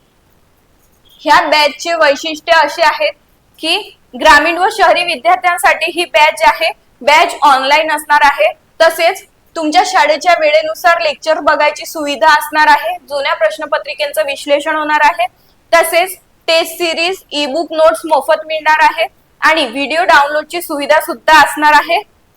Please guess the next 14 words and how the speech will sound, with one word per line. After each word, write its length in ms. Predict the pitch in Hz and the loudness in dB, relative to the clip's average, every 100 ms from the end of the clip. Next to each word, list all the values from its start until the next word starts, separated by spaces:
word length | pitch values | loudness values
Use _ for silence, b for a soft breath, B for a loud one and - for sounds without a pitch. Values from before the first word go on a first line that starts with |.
| _ 339 | _ 2
तसेच 420 | 359 349 349 - - | 2 0 -2 -4 -10
डिजिटल 560 | 254 262 302 339 339 | -6 -4 0 0 0
बोर्डवरती 600 | 294 302 311 294 - 320 | 2 0 2 -2 -2 -4
लाईव्ह 300 | 330 269 605 - _ _ | 2 2 2 -4 _ _
क्लासेस 480 | 320 269 247 320 330 | 2 2 4 -2 -4
होणार 260 | 311 294 294 | -2 2 4
आहे 360 | 302 349 - - | 2 2 -2 0
आणि 320 | 320 330 220 - _ _ _ _ _ _ 277 | 0 0 -4 -10 _ _ _ _ _ _ -4
लेक्चर 420 | 311 330 381 381 | -2 -2 -4 -4
तुम्ही 400 | 381 330 349 - | -4 -6 -6 -2
अनलिमिटेड 640 | 294 320 320 311 302 320 320 | -2 0 -2 -2 -2 0 2
वेळा 260 | 269 285 | 2 4
बघू 280 | 262 247 302 | 2 0 -2
शकतात. 440 | 330 262 - 269 | -4 -2 2 2